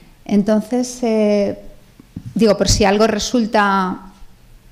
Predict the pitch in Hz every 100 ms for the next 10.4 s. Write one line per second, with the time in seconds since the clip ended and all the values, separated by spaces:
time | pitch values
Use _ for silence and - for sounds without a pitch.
0 | - - - - 196 - - 220 226 220
1 | 202 185 185 - 190 185 185 190 190 196
2 | 208 202 190 202 233 170 175 180 190 202
3 | 202 - 185 180 180 - - 208 208 208
4 | 185 165 165 - - - - - - -
5 | - 202 - 214 233 214 - 233 214 214
6 | - 208 214 208 208 202 214 214 - -
7 | 285 - - - - - - - - -
8 | - - - - - - - - - -
9 | - - - - - 220 208 202 208 226
10 | 233 233 254 240